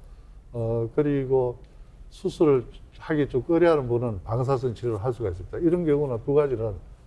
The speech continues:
국한된 경우, 어, 그리고 이제 호르몬 치료, 항암요법을 할 수가 있습니다. 여기 보시면 이제 로봇팔이죠.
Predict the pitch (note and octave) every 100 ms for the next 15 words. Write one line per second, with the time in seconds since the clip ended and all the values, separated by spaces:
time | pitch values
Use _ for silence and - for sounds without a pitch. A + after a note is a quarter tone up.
0 | - - D#3 F3 D3 A2 F#2 F#2 E2+ -
1 | - - - - - - - - - -
2 | - A#2+ A#2+ A#2+ A#2+ A#2 D#3+ C#3 B2+ A#2
3 | C3+ C3 D3+ D3 - B2 A#2+ G#2 A#2+ C3+
4 | B2+ A#2 A#2 G#2+ G2 A#2+ A2 F#2 - -
5 | F2+ - - - - - - - - -
6 | - - - D#3 D#3+ B2+ B2 D3+ B2+ A2+
7 | G#2+ B2 D3+ D#3 F3 D3+ G2 G#2 C#3